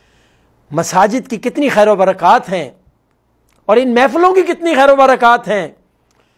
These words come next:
ان محفلوں کو نہیں چھوڑنا چاہیے۔ اور مساجد ہیں کیا؟ آپ صلی اللہ علیہ وسلم سے سوال کیا گیا، اے اللہ کے رسول،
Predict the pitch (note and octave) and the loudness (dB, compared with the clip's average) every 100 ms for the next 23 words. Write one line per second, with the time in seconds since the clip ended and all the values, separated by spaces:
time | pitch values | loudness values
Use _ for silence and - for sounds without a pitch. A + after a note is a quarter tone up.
0 | _ _ _ - F3 E3 D3 E3 E3 D#3+ | _ _ _ -10 -6 -4 -4 -4 -4 -4
1 | C#3+ F#3+ E3+ E3 D3+ D3 C3+ B2+ B2 - | -4 -6 -4 -4 -2 -4 -6 -8 -10 -16
2 | _ _ _ _ _ _ - D#3 D#3 F#3 | _ _ _ _ _ _ -10 -8 -6 -4
3 | F#3+ C4 F#3 A3 C#4+ D#4 A3 - _ _ | -4 -4 -2 -2 0 -2 -4 -6 _ _
4 | _ _ F3 B3 - A#3 B3 B3 C4 E4+ | _ _ 0 0 0 -4 -2 -4 -4 -4
5 | C4+ C#4 D#4 E4 D#4 D4+ B3+ B3+ G#3+ D#3 | 0 2 2 2 0 0 2 2 2 0
6 | - _ _ _ _ _ _ G3+ G#3 F#3 | -8 _ _ _ _ _ _ 0 0 0
7 | G3 F#3 E3 - A3 G3 D3 | -2 -2 -6 -6 -4 -4 -6